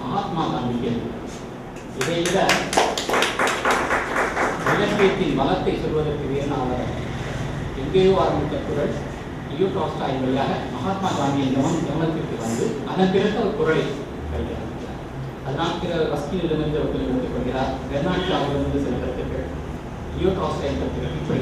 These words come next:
சர்வதேச சிந்தனை கொண்டவராக மகாத்மா காந்தி விளங்கியதால் தான் அவரால் இவ்வளவு பெரிய ஒரு விடுதலை போராட்டத்தை நடத்தி வெற்றியை, வெற்றியடைந்தார். சர்வதேச சிந்தனை இருந்தால் out of the box thinking என்ற உலக சிந்தனை உள்ளது. புதிய பாணியில் சிந்திக்கும் சக்தி வரும்போது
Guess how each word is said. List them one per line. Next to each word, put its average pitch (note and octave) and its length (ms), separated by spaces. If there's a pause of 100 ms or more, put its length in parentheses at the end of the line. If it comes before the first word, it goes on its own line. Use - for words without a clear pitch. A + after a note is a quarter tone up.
(100)
சர்வதேச G3+ 440 (160)
சிந்தனை F#3 380
கொண்டவராக D3+ 480 (140)
மகாத்மா - 400
காந்தி C4+ 260
விளங்கியதால் - 600
தான் - 160 (320)
அவரால் D3+ 440
இவ்வளவு F3+ 320
பெரிய C#3 200 (160)
ஒரு - 180
விடுதலை - 320
போராட்டத்தை C3 480
நடத்தி D#3 320 (220)
வெற்றியை, - 300 (140)
வெற்றியடைந்தார். - 720 (480)
சர்வதேச G#3 380 (160)
சிந்தனை E3+ 300
இருந்தால் C#3 340 (300)
out - 200
of F#3 120
the - 100
box C#3+ 120 (120)
thinking D3+ 320 (100)
என்ற B2 160 (320)
உலக G#3+ 160 (100)
சிந்தனை D#3+ 280
உள்ளது. A3+ 200 (260)
புதிய F#3+ 240 (120)
பாணியில் C#3 340
சிந்திக்கும் C#3 380
சக்தி C#3+ 220
வரும்போது B2 340